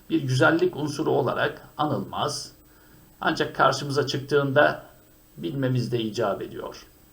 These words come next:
Semme, sımah ve Farsça güş kulak karşılığında karşımıza çıkabilir. Arapça üznü de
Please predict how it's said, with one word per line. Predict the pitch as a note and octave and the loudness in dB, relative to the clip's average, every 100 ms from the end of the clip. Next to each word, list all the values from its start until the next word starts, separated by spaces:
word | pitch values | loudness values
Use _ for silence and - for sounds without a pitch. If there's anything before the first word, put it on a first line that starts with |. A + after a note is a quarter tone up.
| _ _ _ _ _ _ - _ _ _ - - - - _ | _ _ _ _ _ _ -20 _ _ _ -20 -20 -20 -20 _
Semme, | - - C#3 A#2+ D3 F3 - - - - _ _ _ _ _ _ _ _ _ _ _ - | -12 -4 -2 0 0 0 -2 -8 -20 -20 _ _ _ _ _ _ _ _ _ _ _ -14
sımah | - C#3+ A2+ G2+ C#3 - - - - _ - - - _ - _ _ _ _ - _ _ _ - | -8 -4 -2 -2 -2 -4 -16 -20 -20 _ -20 -20 -20 _ -20 _ _ _ _ -20 _ _ _ -4
ve | A#2 | -2
Farsça | - C#3+ A#2+ - A2 | 0 0 2 0 -6
güş | A2+ A#2 C#3 D3 D#3+ - - - - - - | -4 -2 2 4 4 2 -10 -14 -20 -20 -8
kulak | - A2+ - | 0 0 0
karşılığında | - G2 - G2+ F#2+ G#2 B2+ | -4 -4 -4 -8 -8 -4 -4
karşımıza | B2 A2+ - F2+ F2+ C3 B2+ - - - | 0 -2 -2 -12 -2 -2 -2 -8 -20 -16
çıkabilir. | - A2+ - - - - - _ _ _ _ _ _ _ _ _ _ _ - _ _ _ - - _ _ _ _ - - _ _ _ _ _ _ _ _ _ _ - | -8 -6 -6 -10 -14 -16 -20 _ _ _ _ _ _ _ _ _ _ _ -20 _ _ _ -20 -20 _ _ _ _ -20 -20 _ _ _ _ _ _ _ _ _ _ 2
Arapça | C#3 G2 - - | 2 2 -2 -8
üznü | - D3 B2 G2 | -6 -4 -2 -2
de | G#2+ D3 C#3+ | 0 -2 -4